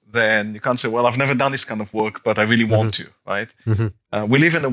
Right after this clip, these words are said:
Speaker 1: world where it doesn't matter what it is, you know, being a doctor, a lawyer, a pilot, an architect, you only get to do the job if you already do the job,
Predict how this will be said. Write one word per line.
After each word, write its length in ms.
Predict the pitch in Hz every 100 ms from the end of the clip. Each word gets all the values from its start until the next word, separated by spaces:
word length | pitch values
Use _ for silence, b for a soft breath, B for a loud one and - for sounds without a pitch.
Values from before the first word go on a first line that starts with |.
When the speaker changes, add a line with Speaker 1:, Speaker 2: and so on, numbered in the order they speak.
| 127
Speaker 1:
world 280 | 156 135 117
where 180 | 120 117
it 60 |
doesn't 220 | 147 139
matter 160 | 139 131
what 140 | 123 123
it 100 | 113
is, 320 | 135 120 101
you 80 | 107
know, 160 | 104 107
being 260 | 117 113
a 20 | 110 123
doctor, 220 | - 123
a 120 | 110
lawyer, 340 | 110 120 117 104
a 40 |
pilot, 580 | - 120 120 113 104 -
an 100 | 107
architect, 640 | 113 139 123 92 98 - _ _ _ _ _ _
you 160 | 123 127
only 440 | 131 143 160 156 135
get 200 | 123 135
to 60 |
do 140 | 123 135
the 120 | 123 110
job 220 | 139 139
if 120 | 120 -
you 80 | 117
already 220 | 123 113
do 160 | 101 117
the 120 | 104
job, 260 | 98 82